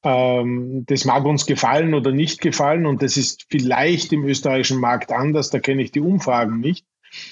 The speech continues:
Aber ich glaube, dass das Sicherheitsbedürfnis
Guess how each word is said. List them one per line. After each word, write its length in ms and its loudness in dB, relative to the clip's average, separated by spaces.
Aber 640 2
ich 140 -4
glaube, 300 0
dass 160 -2
das 260 -4
Sicherheitsbedürfnis 1800 -2